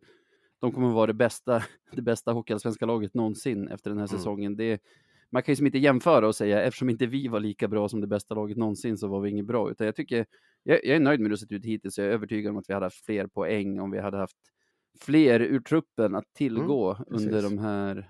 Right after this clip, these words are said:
Speaker 1: under den här tiden. Så har vi ju Nick Schilke på trettiofem poäng. Det skulle innebära sjuttio om det,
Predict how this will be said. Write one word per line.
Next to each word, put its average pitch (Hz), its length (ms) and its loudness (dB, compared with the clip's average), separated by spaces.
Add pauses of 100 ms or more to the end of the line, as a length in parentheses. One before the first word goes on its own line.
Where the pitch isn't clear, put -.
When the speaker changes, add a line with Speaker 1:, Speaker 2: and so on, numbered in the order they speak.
Speaker 1:
under 101 140 -4
den 98 120 -4
här 104 120 -6
tiden. 95 760 -8
Så 113 220 -6
har 113 200 -2
vi 117 100 -4
ju 113 120 0
Nick 117 220 -4
Schilke 139 420 -6
på - 100 -14
trettiofem 127 580 -4
poäng. 127 340 0
Det - 80 -8
skulle 123 180 -8
innebära 113 320 -4
sjuttio - 760 -8 (380)
om 104 160 -4
det, 107 120 -2